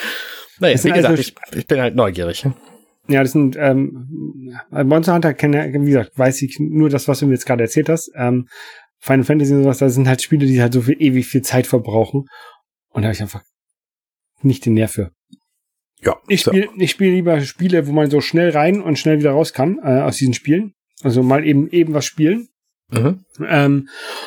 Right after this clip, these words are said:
Speaker 2: also deswegen, vielleicht auch, vielleicht auch deswegen mag ich die Fighting Games halt so gerne, ne? Weil man kann halt mal anmachen, mal eben zwei Runden kämpfen und dann ist halt auch wieder gut.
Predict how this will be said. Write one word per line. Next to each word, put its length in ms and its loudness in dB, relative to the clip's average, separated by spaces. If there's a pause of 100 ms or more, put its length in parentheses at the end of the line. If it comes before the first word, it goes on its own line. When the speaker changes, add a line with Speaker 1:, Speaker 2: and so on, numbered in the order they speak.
(240)
Speaker 2:
also 440 2 (160)
deswegen, 560 0
vielleicht 300 0
auch, 100 -4
vielleicht 480 0
auch 80 2
deswegen 480 2
mag 180 2
ich 120 0
die 180 2
Fighting 320 0
Games 260 -2
halt 160 0
so 80 -2
gerne, 300 -2
ne? 120 -4
Weil 180 0
man 180 0
kann 220 0
halt 180 0
mal 100 -2
anmachen, 480 0
mal 100 -4
eben 120 -2
zwei 160 2
Runden 680 -2
kämpfen 440 0
und 120 -6
dann 120 -4
ist 120 -6
halt 120 2
auch 80 0
wieder 140 4
gut. 240 0